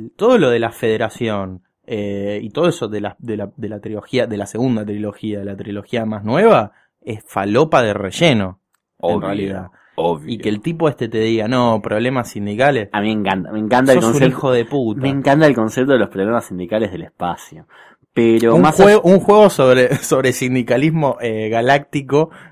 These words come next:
Speaker 1: en el universo expandido de Star Wars.
Speaker 2: No creo que
Speaker 1: Pensalo,
Speaker 2: Di-,
Speaker 1: Disney.
Speaker 2: no cre-,
Speaker 1: Pensalo.
Speaker 2: no, no, no, no creo que
Speaker 1: <laughs>
Speaker 2: Disney vaya a caer de vuelta en la falopa, la falopa
Speaker 1: Ese era el John
Speaker 2: administrativa.
Speaker 1: Gotti de,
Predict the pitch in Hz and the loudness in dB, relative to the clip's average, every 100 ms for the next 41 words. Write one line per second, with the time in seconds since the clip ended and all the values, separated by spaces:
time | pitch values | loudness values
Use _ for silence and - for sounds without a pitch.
0 | _ 117 113 113 117 117 135 - 123 117 | _ -4 -2 -2 -2 0 0 -2 -2 -2
1 | 113 120 117 110 104 113 101 98 98 117 | -2 -2 0 -2 -4 -6 -4 -6 -4 -2
2 | 113 135 127 - - 123 107 101 123 131 | 2 4 6 6 6 4 4 0 0 2
3 | 131 131 139 156 120 147 139 127 110 104 | 2 0 -2 0 2 2 4 2 0 4
4 | 233 127 160 160 120 120 139 139 143 143 | 4 6 6 6 6 2 2 2 0 2
5 | 143 147 147 - 123 110 117 123 107 110 | 4 2 -2 -10 -6 0 0 0 0 0
6 | 113 107 113 117 107 92 - 98 98 98 | 2 2 2 0 -2 -2 -4 -2 0 -2
7 | 101 98 92 87 92 98 98 104 107 120 | -2 -2 -2 -6 -6 -4 -4 -2 -2 2
8 | 120 117 143 147 - 139 139 139 156 139 | 2 4 4 4 4 0 4 4 4 4
9 | 120 113 110 | 2 2 2